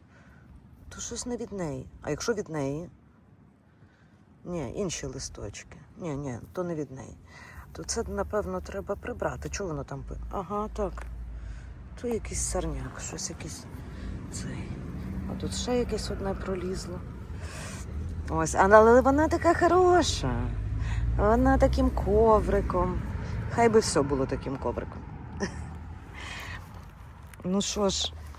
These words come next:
будуємося далі. І до наступних зустрічей. Дякую вам, що прийшли. Всього вам хорошого. Пока.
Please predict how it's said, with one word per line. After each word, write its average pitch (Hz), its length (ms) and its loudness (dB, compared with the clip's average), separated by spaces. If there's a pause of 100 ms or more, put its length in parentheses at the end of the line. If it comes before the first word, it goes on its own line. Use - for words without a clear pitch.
(420)
будуємося 254 560 2
далі. 262 420 4 (400)
І 180 80 0
до 196 120 4
наступних 214 520 2
зустрічей. 180 600 -6 (200)
Дякую 185 380 2
вам, 185 140 2
що 196 160 6
прийшли. 180 500 0 (100)
Всього 165 280 -4
вам 160 180 -2
хорошого. 160 520 -2 (500)
Пока. 208 480 -2